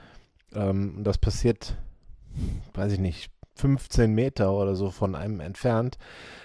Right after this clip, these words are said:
Das ist schon, äh, schlimm. Und das hat, äh, ich glaub, das hat jeder so aufgefasst, äh, in der Halle. Es ging nicht nur mir so, das ging den Kollegen neben mir so,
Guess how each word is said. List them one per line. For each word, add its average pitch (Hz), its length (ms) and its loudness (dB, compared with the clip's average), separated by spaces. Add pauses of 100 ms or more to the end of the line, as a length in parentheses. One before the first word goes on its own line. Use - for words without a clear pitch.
(160)
Das 107 240 2
ist - 320 -6
schon, 127 400 2 (460)
äh, 113 260 -2 (100)
schlimm. 117 380 6 (340)
Und 110 100 4
das 104 140 6
hat, - 320 0
äh, - 600 -16 (300)
ich 117 120 -8
glaub, 113 180 2
das 110 140 4
hat 110 120 4
jeder 110 340 4 (340)
so - 180 2
aufgefasst, - 840 0
äh, 92 420 -4 (240)
in 104 80 -4
der 95 120 0
Halle. 98 180 4
Es 95 140 -2
ging 110 180 4
nicht 107 160 4
nur 107 140 6
mir 113 200 8
so, 120 300 4
das 113 280 -2
ging 104 540 -2
den 107 120 2
Kollegen 107 420 2
neben 113 300 2
mir 117 180 4
so, 107 260 2